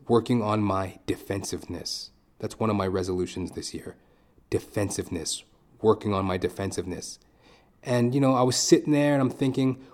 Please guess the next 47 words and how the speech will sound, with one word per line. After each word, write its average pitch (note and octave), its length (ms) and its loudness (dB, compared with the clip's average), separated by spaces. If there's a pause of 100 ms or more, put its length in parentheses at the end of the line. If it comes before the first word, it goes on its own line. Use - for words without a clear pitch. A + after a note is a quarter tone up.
(160)
"Why C3 180 6
should B2 160 0
I A#2 80 2
let A#2 160 2
this A2 100 -4
person A2 380 -2
ruin G#2+ 220 2
my G2+ 160 0
day? G2 360 0 (300)
Why A#2 160 4
should A#2 220 0
I A2+ 40 2
let A2 200 -2
this G#2+ 100 -2
person G#2 720 -2
ruin A#2 400 10
my G2+ 200 2
experience? G2+ 920 -2 (360)
I A2+ 100 0
should - 160 0
be A#2 80 2
able A2 140 4
to G2+ 100 0
sit - 240 -2
here A#2 160 -2
and A2 100 0
have A2 140 -4
my A2+ 100 -2
coffee G2+ 500 -2
and F#2+ 120 -2
stand G#2 300 -4
my A2 120 -2
ground F#2 460 -4
and F2 120 -4
blah, F#2+ 140 -4
blah, A2 140 -2
blah." F#2 260 -4
Then A#2+ 100 -4
I C#3 80 0
thought E3 260 -2
about F#2+ 220 -2
it. F#2+ 80 -6
I'm F#2+ 80 -8
like, A2 160 -10
"You F3+ 60 2
know G#3+ 80 4
what? D3 380 -2